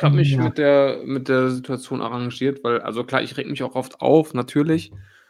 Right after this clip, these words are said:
Speaker 1: auch mit Jungs und so weiter, aber am Ende des Tages musst du dir dann sagen, du kannst es ja jetzt eh nicht ändern. So, du hast ja keine andere Wahl, als das Beste draus zu machen. Und selbst wenn die jetzt sagen, wir machen jetzt noch zweieinhalb Jahre Lockdown,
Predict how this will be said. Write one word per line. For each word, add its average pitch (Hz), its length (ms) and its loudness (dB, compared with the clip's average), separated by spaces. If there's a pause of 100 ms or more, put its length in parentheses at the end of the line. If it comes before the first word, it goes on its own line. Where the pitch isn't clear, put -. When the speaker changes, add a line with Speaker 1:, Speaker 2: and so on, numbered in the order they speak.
(120)
Speaker 1:
auch 120 180 -8
mit 127 220 -8
Jungs 135 280 -2
und 139 120 -6
so 131 120 -6
weiter, 135 400 0 (240)
aber 117 420 -2
am 127 120 0
Ende 160 200 -2
des 160 160 -8
Tages 156 520 -4 (560)
musst 143 240 -6
du 160 40 -4
dir 156 220 -2
dann 151 160 -6
sagen, 151 260 -6
du 151 60 -8
kannst 165 260 -6
es 160 120 -8
ja 160 80 -6
jetzt 151 240 -8
eh 156 120 -2
nicht 170 260 -4
ändern. 131 480 -6
So, 123 120 -8
du 120 160 -8
hast 165 240 -6
ja 170 160 -2
keine 170 420 -2
andere 156 360 -6
Wahl, 160 380 4 (180)
als 135 220 -4
das 139 120 -12
Beste - 360 -8
draus 104 240 -14
zu - 80 -12
machen. - 340 -14 (260)
Und 123 120 -2
selbst 156 260 2
wenn 156 140 2
die 147 40 0
jetzt 147 200 2
sagen, 143 340 2
wir 139 80 0
machen 147 240 -2
jetzt 143 140 -6
noch 135 180 -6
zweieinhalb 160 500 -2
Jahre 151 240 0
Lockdown, 123 560 -2